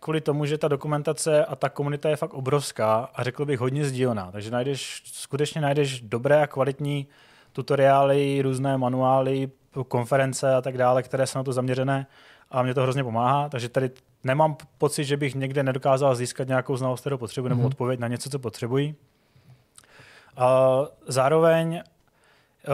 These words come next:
Speaker 1: má Unity obrovský asset store s hromadou pluginů, které s-, otevřeně využívám. Eh, ne-, nedokázal bych vyvinout všechny systémy
Speaker 2: Mhm.
Speaker 1: sám, takže
Speaker 2: Mhm.
Speaker 1: snažím se teda používat jenom ty, které jsou do editoru a ne do runtimeu, ať se mi tam netvoří pak nějaký,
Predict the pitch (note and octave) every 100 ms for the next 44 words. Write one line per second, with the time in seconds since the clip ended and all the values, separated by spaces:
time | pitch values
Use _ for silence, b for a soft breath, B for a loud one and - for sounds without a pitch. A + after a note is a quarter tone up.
0 | C3+ C3+ C3+ E3 D3 C#3 D3 D3+ D#3+ D#3+
1 | E3 D3 C#3+ D#3 - D#3 C3+ D3+ - D3+
2 | C3 C3 C#3+ C3+ D3 E3 D3+ B2+ D3+ C3
3 | G#2 B2 B2+ B2+ A#2+ - C3 C#3 C#3 C#3+
4 | C3+ A2+ A2+ B2 B2 C3 C#3 C#3+ C#3+ _
5 | b b b b - B2+ B2+ B2 B2 C3
6 | B2 C3 B2+ C3+ B2+ C3+ C3+ A#2 A#2+ C3
7 | B2+ - C3 B2 A#2+ C#3 C3+ B2+ B2 A#2
8 | B2 C3 A2+ D3+ A#2+ - C3 B2+ C#3+ D3
9 | - C3+ A2+ - _ _ - C3 C3 C#3+
10 | C3+ C3+ C#3 B2+ - C#3 C3+ - B2 A#2
11 | B2 C3 C3+ C#3 C#3 C#3 C3 C3 A#2+ G#2+
12 | A#2+ B2 C3+ C3 B2+ - C3 B2 C3 A#2
13 | G#2+ B2+ B2+ A#2+ B2 - B2 A#2+